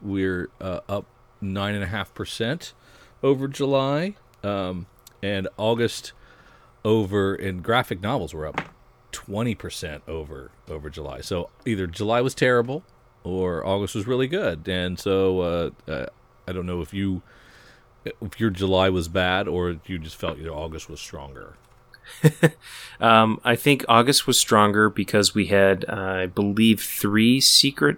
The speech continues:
Speaker 2: Empire issues. Uh,
Speaker 1: That's
Speaker 2: you've
Speaker 1: why.
Speaker 2: got Metal,
Speaker 1: Yeah.
Speaker 2: and, uh, Batman continues to, to be strong. So, uh, I th-, I just think from that
Speaker 1: Mm-hmm.
Speaker 2: alone. Oh, and I think we had some, maybe four, four Generations titles.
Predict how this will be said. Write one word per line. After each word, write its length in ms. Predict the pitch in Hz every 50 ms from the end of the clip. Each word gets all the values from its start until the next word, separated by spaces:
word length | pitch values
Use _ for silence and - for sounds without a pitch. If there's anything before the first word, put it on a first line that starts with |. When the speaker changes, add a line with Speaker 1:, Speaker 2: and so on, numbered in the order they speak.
| - -
Speaker 2:
Empire 500 | - 127 131 - - - 131 135 135 135
issues. 640 | - - 135 127 - - 170 170 180 185 180 - - - - - - - - - - - - - - - - -
Uh, 280 | 95 95 95 92 90
Speaker 1:
That's 100 | 92 - -
Speaker 2:
you've 260 | - - 92 101 92
Speaker 1:
why. 40 | 104
Speaker 2:
got 200 | 104 98 90 -
Metal, 520 | 107 107 107 107 113 127 135 143 147 143 _ - - _ -
Speaker 1:
Yeah. 80 | 107
Speaker 2:
and, 600 | 101 101 98 98 98 98 98 95 95 95 90 - - -
uh, 240 | 104 98 95 92 92
Batman 440 | 90 104 107 104 87 107 104 104 101
continues 640 | - - 98 - - - 104 101 101 98 92 -
to, 340 | - - 101 98 95 90 90 -
to 120 | - 98
be 180 | 98 107 101 95
strong. 540 | - - - 104 98 95 98 104 110 113 - - - - - - - - - - _
So, 500 | - - - 110 101 95 95 92 87 90 - - -
uh, 320 | 101 98 92 95 95 - -
I 80 | - 104
th-, 160 | - - -
I 100 | - 104
just 220 | 101 104 101 -
think 160 | - 117 101 -
from 240 | - 104 101 98
that 240 | 90 104 104 104 104
Speaker 1:
Mm-hmm. 100 | 98 98
Speaker 2:
alone. 140 | 104 107 107
Oh, 140 | - 120 120
and 140 | 117 117 120
I 20 |
think 220 | 120 - 180 180 196
we 80 | 160
had 280 | 127 123 120 104 95 -
some, 560 | - - - 110 104 104 101 101 101 98 98
maybe 220 | 98 104 107 107 98
four, 600 | - - - 117 113 120 127 131 131 131 123 113
four 500 | - - - - - - - - 135 156
Generations 560 | 139 147 151 147 151 151 151 - - 156 151
titles. 460 | - - 156 151 156 156 156 - -